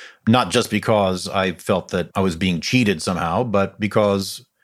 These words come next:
if there's anything more innocent than a newborn child, I can't think of it off the top of my head. And why a newborn innocent child would have to suffer, not just intermittently,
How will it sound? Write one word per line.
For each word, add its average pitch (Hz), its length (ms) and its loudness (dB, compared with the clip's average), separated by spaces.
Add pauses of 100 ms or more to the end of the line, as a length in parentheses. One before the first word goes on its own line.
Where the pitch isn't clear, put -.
(760)
if 95 140 -2
there's 101 360 2 (320)
anything 127 440 4
more 104 260 0
innocent 110 480 -2
than 95 100 -2
a 90 40 0
newborn 98 480 0
child, 110 440 0
I 95 80 0
can't 90 280 -6
think 143 260 -2
of 98 80 -2
it 95 80 2
off 90 120 -2
the 92 80 -6
top 87 180 0
of 85 80 -8
my 82 100 -4
head. 104 480 0 (100)
And 92 360 0
why 110 800 2 (680)
a 92 100 2
newborn 101 640 2
innocent 101 360 -2
child 123 320 0
would 90 120 -2
have 92 260 -2
to 80 100 -12
suffer, 107 460 0
not 104 260 2
just - 420 -6 (340)
intermittently, 120 840 0